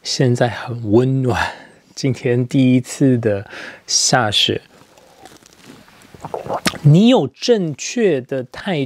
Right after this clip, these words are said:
度吗？今天通过，呃，通过马太福音第六章，我们读到我们天父之心。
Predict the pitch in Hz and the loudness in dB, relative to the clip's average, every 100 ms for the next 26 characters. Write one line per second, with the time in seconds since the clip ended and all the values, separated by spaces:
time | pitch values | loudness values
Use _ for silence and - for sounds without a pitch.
0 | 127 180 160 131 127 117 120 131 _ _ | -4 -2 -2 -2 -4 -4 -6 -10 _ _
1 | _ _ - - - _ - 175 160 180 | _ _ -20 -20 -20 _ 0 2 4 2
2 | 170 160 185 143 170 170 170 156 120 - | 0 0 -2 -2 0 2 2 0 -4 -8
3 | 139 131 127 - 185 190 196 190 147 104 | -8 -6 -6 -2 0 0 2 2 2 -4
4 | 95 92 101 - 165 139 - 113 113 120 | -12 -12 -14 -6 -4 -4 -6 -6 -4 -2
5 | 131 131 131 139 127 123 113 120 120 123 | -2 -4 -2 0 2 2 0 -2 -4 -4
6 | 113 107 110 - 113 117 147 131 107 107 | -6 -6 -8 -8 -6 0 2 2 0 -4
7 | 113 107 - 131 131 131 - 143 110 - | -6 -8 -2 0 0 -2 -2 -2 -2 -4
8 | 131 120 - 123 120 | -4 -4 -4 -4 -6